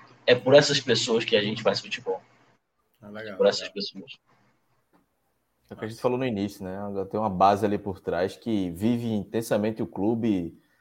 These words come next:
Speaker 3: por anos e anos, muito mais do que jogador, né? Obviamente que jogador que decide lá dentro, mas tem uma base ali que tá quarenta, trinta, vinte anos, é, in-, intensamente o clube. Luca, vou lhe liberar pra você
Speaker 2: Ah,
Speaker 1: Valeu,
Speaker 3: terminar
Speaker 1: pessoal.
Speaker 2: tomar
Speaker 3: de
Speaker 2: cachaça.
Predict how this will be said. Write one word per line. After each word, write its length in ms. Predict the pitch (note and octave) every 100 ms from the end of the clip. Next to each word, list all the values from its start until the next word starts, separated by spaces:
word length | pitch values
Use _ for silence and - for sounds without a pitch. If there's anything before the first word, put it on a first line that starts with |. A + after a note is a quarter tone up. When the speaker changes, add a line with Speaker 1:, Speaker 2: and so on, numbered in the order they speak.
| _ _
Speaker 3:
por 180 | C#3 A#2
anos 300 | C3 C#3+ C3
e 80 |
anos, 180 | G#2+ A#2+
muito 220 | B2+ F3
mais 180 | A#2+ D3
do 40 | -
que 80 |
jogador, 480 | A#2+ C#3 G#2+ F2+ F#2
né? 120 | E2+ E2 -
Obviamente 400 | F#2+ G#2 G#2 A2
que 100 | G#2+
jogador 260 | G#2+ G#2
que 120 | G#2
decide 420 | A#2 A2 - G#2 G2+
lá 140 | F2+
dentro, 240 | E2+ D#2+ -
mas 240 | E2+ -
tem 100 | A2+
uma 60 | G2+
base 320 | F2+ G2 F#2+
ali 160 | F#2
que 80 | F#2+
tá 360 | - F#2+ F#2 D#2 _ _ _
quarenta, 460 | F2 F2+ G#2 -
trinta, 360 | - G2+ G2 F2
vinte 360 | F2+ G#2+ -
anos, 560 | F2+ G2+ F2+ D#2 - - _ _ _ _ _
é, 380 | - E2+ D2+ C#2
in-, 280 | F2+ G2 F2 - -
intensamente 760 | G#2 F#2+ A2+ A#2 A#2+ G2 F#2+ F#2+
o 40 |
clube. 420 | - - D#2+ - - _ _ _ _
Luca, 260 | D#3+ E3 A#2
vou 140 | D3+
lhe 100 | E3+
liberar 680 | D#3+ B2+ A2+ G2+ A2+ - _ _
pra 120 | -
você 320 | G2 - G#2 F#2
Speaker 2:
Ah, 120 | B2+
Speaker 1:
Valeu, 140 | A#2
Speaker 3:
terminar 40 | G#2
Speaker 1:
pessoal. 240 | G2 C#3
Speaker 2:
tomar 100 | -
Speaker 3:
de 60 | -
Speaker 2:
cachaça. 400 | C3 - G#2+